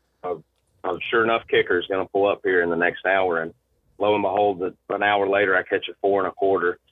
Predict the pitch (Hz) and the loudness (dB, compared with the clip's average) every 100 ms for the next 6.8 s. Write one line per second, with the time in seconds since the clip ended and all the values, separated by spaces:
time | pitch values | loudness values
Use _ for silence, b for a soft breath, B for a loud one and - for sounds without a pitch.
0 | _ _ _ _ 87 - - 120 117 104 | _ _ _ _ -2 -2 -2 0 2 2
1 | 95 90 - _ _ _ - - 101 98 | -2 -6 -18 _ _ _ -12 0 2 2
2 | - - 123 98 98 - - 110 101 87 | 0 -2 0 2 2 2 0 0 0 0
3 | 95 - 92 90 85 - _ _ _ _ | -2 -2 0 2 0 -4 _ _ _ _
4 | 110 113 104 104 98 90 107 101 98 90 | -2 -2 0 -2 -2 -6 0 2 2 0
5 | 98 98 95 - 85 87 92 104 95 87 | 0 2 0 -2 -2 -2 2 2 2 -2
6 | - _ _ - 117 113 117 107 | -8 _ _ -4 0 2 2 0